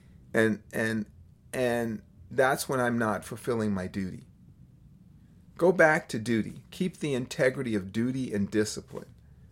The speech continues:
Know that the sense mind army never rests.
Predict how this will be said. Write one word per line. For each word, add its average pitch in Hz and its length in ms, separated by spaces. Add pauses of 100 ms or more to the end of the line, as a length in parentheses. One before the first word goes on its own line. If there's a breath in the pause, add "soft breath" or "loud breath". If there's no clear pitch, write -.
(520 soft breath)
Know 139 360
that 156 180
the 117 80
sense 143 380
mind 120 360
army 110 360
never 107 320
rests. - 500